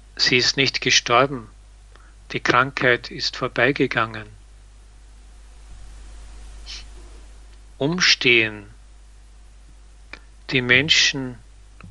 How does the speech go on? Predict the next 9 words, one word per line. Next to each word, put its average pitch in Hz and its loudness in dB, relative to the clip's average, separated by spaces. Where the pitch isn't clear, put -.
umstanden 127 2
den 120 -2
Verunglückten. 117 -6
Sie - 0
standen 127 2
um 127 -4
ihn 123 0
herum. 120 0
Unterstehen. 117 4